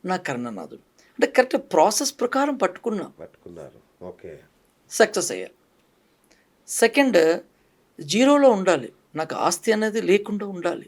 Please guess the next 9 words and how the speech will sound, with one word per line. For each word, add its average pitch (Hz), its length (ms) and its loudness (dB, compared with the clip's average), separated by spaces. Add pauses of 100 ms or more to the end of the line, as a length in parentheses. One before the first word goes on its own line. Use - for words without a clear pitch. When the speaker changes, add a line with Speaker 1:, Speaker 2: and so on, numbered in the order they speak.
(140)
Speaker 2:
ఆ. 90 240 -18 (480)
Speaker 1:
ఎప్పుడైతే 247 920 4 (120)
ఇవన్నీ 185 640 0
కరెక్ట్గా 220 580 0 (140)
చేశానో, 175 580 -2 (1040)
ఈరోజు 208 260 4
నేను 202 180 -4
కోటీశ్వరుని. - 840 -10
Speaker 2:
అవును. 90 360 -18